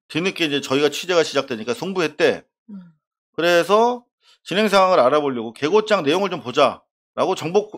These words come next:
Speaker 1: 정보 공개 청구를 했어. 그랬더니, 어, 더 이상 공개 안 한대. 요거까지밖에 못 한대. 이게 다 공개된 게 전부야.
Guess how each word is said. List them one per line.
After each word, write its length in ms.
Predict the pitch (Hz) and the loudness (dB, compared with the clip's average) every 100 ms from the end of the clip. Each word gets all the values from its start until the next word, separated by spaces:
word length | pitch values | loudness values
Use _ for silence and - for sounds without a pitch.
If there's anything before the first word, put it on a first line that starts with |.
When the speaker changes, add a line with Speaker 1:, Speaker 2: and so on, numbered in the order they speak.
| - | -20
Speaker 1:
정보 360 | - 147 180 185 | -12 -2 0 0
공개 220 | 151 160 | 0 -6
청구를 320 | - 208 190 | -6 -6 -6
했어. 340 | 185 120 90 - _ _ _ _ _ _ _ _ | -4 -6 -6 -10 _ _ _ _ _ _ _ _
그랬더니, 640 | - 190 196 190 226 247 247 _ _ _ _ _ _ _ _ _ _ _ _ | -4 -2 0 2 0 -2 -6 _ _ _ _ _ _ _ _ _ _ _ _
어, 600 | - 113 117 113 113 107 | -2 0 2 2 0 -4
더 140 | - 185 | 0 0
이상 460 | 220 220 208 190 _ _ _ _ _ _ _ _ | 4 2 0 -10 _ _ _ _ _ _ _ _
공개 260 | - 151 175 | -8 0 2
안 180 | 120 127 | 4 0
한대. 160 | 123 | -2
요거까지밖에 580 | 135 208 220 202 180 170 | -2 -2 0 0 0 -4
못 180 | 117 123 | -10 -10
한대. 320 | 123 98 87 _ - | -10 -8 -10 _ -8
이게 180 | 196 | -4
다 120 | 196 185 | -2 -2
공개된 460 | 156 165 170 165 | -4 -4 -2 -2
게 80 | 151 | -8
전부야. 540 | - 123 113 104 80 | -6 -6 -4 -4 -6